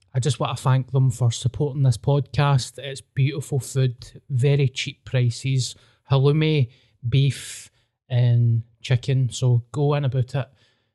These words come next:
and go and try one out. And then when you try one out, tell them that you're there because Darren Connell sent you, so the cunts can fucking sponsor the podcast again.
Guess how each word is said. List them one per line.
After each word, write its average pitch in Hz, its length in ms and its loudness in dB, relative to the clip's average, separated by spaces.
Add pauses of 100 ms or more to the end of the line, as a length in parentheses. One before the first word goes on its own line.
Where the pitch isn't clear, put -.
(140)
and 120 360 0
go 127 140 4
and 123 100 4
try 123 220 4
one 120 180 6
out. 123 160 4 (320)
And 127 160 0
then 131 280 4
when 139 180 4
you 131 120 6
try 165 360 0
one 160 260 0
out, 151 160 0 (540)
tell 143 240 2
them 139 240 2
that 135 160 -2
you're 131 160 2
there 127 440 2 (140)
because 127 680 0 (140)
Darren 127 360 2
Connell 127 340 2
sent 143 300 -6
you, 139 160 -2 (240)
so 135 220 2
the 117 100 6
cunts 127 380 2
can 123 160 2
fucking 120 420 0
sponsor 127 460 2
the 120 80 4
podcast 127 600 -2
again. 131 300 -2